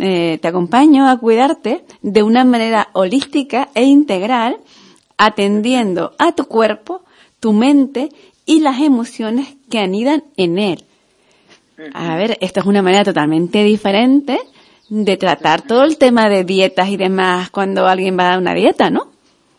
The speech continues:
Speaker 2: Claro. Es que, eh, si yo, bueno, y cuando digo yo, hablo de cualquier ser humano, ¿vale? Que tenga necesidad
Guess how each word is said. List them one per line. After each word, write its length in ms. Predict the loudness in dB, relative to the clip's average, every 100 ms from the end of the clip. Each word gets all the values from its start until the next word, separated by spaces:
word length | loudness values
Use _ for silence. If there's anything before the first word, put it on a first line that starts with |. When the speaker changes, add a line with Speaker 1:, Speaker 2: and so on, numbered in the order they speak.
| _ _
Speaker 2:
Claro. 420 | -14 -8 -8 -10 -16 _ -20 -20 -20 -10
Es 140 | -10 -6
que, 460 | -2 -2 -2 -6 -8
eh, 960 | -4 -2 -2 -2 -2 -4 -6 -12 -12 -14 _ _ _ _ _ -12
si 180 | -10
yo, 360 | -2 -2 -2 -8 _ _ _ _ _
bueno, 360 | -12 -10 -8 -8
y 80 | -6
cuando 300 | -4 -4 -4
digo 240 | -2 -2
yo, 320 | -2 -2 -2 -4
hablo 260 | -6 -2 0
de 120 | 0
cualquier 360 | -4 -6 -8 -8
ser 180 | -10
humano, 440 | -10 -8 -8 -8 -8
¿vale? 280 | -6 -6 -8 -16 -10
Que 100 | -6
tenga 560 | -4 -6 -2 -2 -2 -6 -12 -14 -12
necesidad 720 | -12 -12 -14 -8 -2 -2 -2